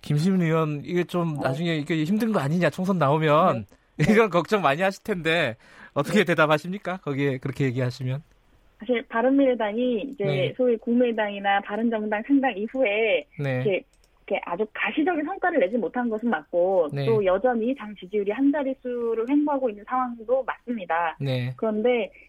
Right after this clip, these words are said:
Speaker 2: 그 과정이 실패냐 성공이냐 이분법적으로 나눠질 수는 없을 것 같고 다만
Speaker 1: 네.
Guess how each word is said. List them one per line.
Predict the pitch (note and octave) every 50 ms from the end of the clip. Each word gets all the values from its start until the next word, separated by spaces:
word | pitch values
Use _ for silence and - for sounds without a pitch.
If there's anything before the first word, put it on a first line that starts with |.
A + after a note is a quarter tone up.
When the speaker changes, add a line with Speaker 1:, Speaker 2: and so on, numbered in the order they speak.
| _ _
Speaker 2:
그 | - C4 B3 A#3+ _
과정이 | - - - - - C#4 D#4 D#4+ D#4 D4 C4+ B3+ B3+ C4+ C4 B3+ G#3+ - C#4+ C#4+ _ _ _ _
실패냐 | - F#4+ G4 F#4+ _ - G4 F#4 F4+ D#4+ D4+
성공이냐 | - G#4 G#4+ G#4 G4+ G4 F#4+ D#4+ D4 C#4 C4+ B3+ B3+ B3 A#3+ A3+
이분법적으로 | - G#3 A3+ C#4 E4 D#4+ D4+ C#4 _ C4 B3 B3+ A3+
나눠질 | F#3+ E3+ E3+ F#3+ G3 G#3+ G#3+ G#3
수는 | _ A#3+ A#3 D3
없을 | - - G#3
것 | - A3
같고 | F#3+ D#3 C#3+ - _ F3 F#3 G3+ G#3 F#3 D#3+ -
다만 | C3 B2+ C3 F#3 G#3 A3+
Speaker 1:
네. | B3+